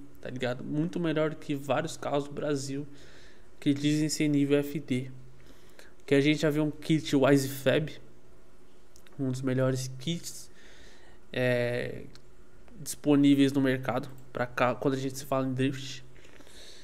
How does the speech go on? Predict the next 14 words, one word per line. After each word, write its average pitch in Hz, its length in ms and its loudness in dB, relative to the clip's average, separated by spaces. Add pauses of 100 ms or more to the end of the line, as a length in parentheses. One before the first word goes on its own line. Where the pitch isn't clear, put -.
(200)
Olha 139 140 6
a - 20 6
interna 147 300 6
desse 131 180 -2
carro. - 300 -4 (1500)
Traseira. 127 640 -2 (1160)
Kit 147 240 2
Wise 131 200 4
Fab 127 280 0
dianteiro. 131 580 -2 (140)
É 131 100 -6
dianteiro 135 400 0
e 131 60 -2
traseiro. 127 560 -6